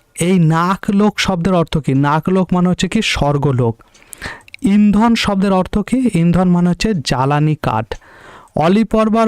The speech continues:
ভাইয়ের নাম হচ্ছে কশ্যপ, প্রচণ্ড গুরুত্বপূর্ণ। আর তোমাদেরকে কিন্তু এই প্রত্যেকটা গল্প কিন্তু বলা রয়েছে লাইন ধরে ধরে,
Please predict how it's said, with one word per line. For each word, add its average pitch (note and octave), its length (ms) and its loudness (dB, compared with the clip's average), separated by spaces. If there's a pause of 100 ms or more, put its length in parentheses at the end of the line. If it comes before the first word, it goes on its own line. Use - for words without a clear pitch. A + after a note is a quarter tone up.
(120)
ভাইয়ের F3 340 0
নাম F#3+ 160 0
হচ্ছে F#3+ 200 -2 (140)
কশ্যপ, F3+ 440 -2 (360)
প্রচণ্ড F#3 400 0 (180)
গুরুত্বপূর্ণ। F3 540 0 (480)
আর D3 160 -2
তোমাদেরকে D#3+ 480 -2
কিন্তু F3 180 0
এই F#3+ 80 0 (120)
প্রত্যেকটা - 680 -4 (160)
গল্প D#3 240 0 (140)
কিন্তু F#3 180 0 (100)
বলা D3 180 2
রয়েছে D#3 320 0
লাইন C3+ 240 0
ধরে C3 140 2
ধরে, B2 120 2